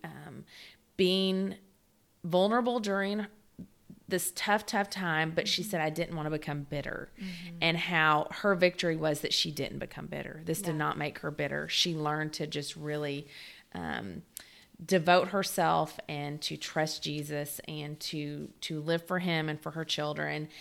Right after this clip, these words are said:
Speaker 1: And she said, "I actually did find joy." And I told her, um, on our social media, you know, after we posted it, she, she does radiate joy.
Speaker 2: Mm-hmm.
Speaker 1: Like, to me, Shona Terrell is a joyful woman.
Speaker 2: Mm-hmm.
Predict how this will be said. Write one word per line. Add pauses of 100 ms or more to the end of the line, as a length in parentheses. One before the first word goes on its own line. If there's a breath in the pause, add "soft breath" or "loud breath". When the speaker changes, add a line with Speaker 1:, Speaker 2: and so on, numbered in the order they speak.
(240 loud breath)
Speaker 1:
And
she
said,
"I
actually
did
find
joy."
And
I
told
her, (180)
um, (840)
on
our
social
media,
you
know,
after
we
posted
it, (300 loud breath)
she, (180)
she
does
radiate
joy.
Speaker 2:
Mm-hmm.
Speaker 1:
Like,
to
me, (320)
Shona
Terrell
is
a (120)
joyful
woman.
Speaker 2:
Mm-hmm.